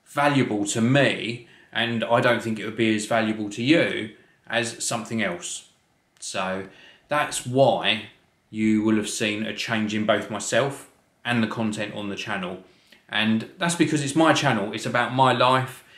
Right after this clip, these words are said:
it's about what I enjoy, and I'm still gonna share technology along the way, of course I am. That's what I love doing,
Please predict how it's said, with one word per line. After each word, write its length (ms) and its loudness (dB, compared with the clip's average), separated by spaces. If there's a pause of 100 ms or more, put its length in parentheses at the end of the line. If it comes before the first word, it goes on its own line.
(180)
it's 120 -8
about 260 -2
what 140 2
I 200 2
enjoy, 680 0 (640)
and 260 2
I'm 120 0
still 280 6
gonna 180 4
share 260 2
technology 640 0
along 220 0
the 80 -2
way, 160 2
of 100 -4
course 320 -2
I 180 -2
am. 280 -8
That's 480 -4
what 140 -6
I 100 0
love 600 2
doing, 440 -4